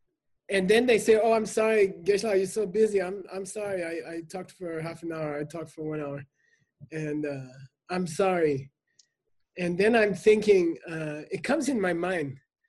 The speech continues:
that, uh, nobody can give you the time back. You know, even this person wants to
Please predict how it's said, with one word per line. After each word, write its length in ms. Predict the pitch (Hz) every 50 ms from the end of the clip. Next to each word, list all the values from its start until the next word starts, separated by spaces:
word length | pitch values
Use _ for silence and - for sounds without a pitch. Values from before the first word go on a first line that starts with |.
| _ _ _ _ _ _ _ _ 160 156
that, 280 | 175 175 175 170 160 - -
uh, 140 | 175 165 165
nobody 400 | 160 160 170 190 208 220 214 208
can 220 | 202 - 196 175 165
give 180 | 170 180 175
you 120 | 180 175 160
the 120 | 160 151
time 300 | 147 - 156 160 156 147
back. 340 | 139 131 147 147 139 113 - _ _ -
You 100 | 160 156
know, 240 | 147 151 147 160 185 - -
even 300 | 202 208 226 240 226 214
this 200 | 208 185 - -
person 640 | - - 190 185 180 - 196 175 165 160 156 143 - _ _ _ _ _ _ _ _ _ _ _ _ _ _ _ _ -
wants 640 | 147 147 147 123 156 170 175 175 180 190 196 180 -
to 160 | - 185 175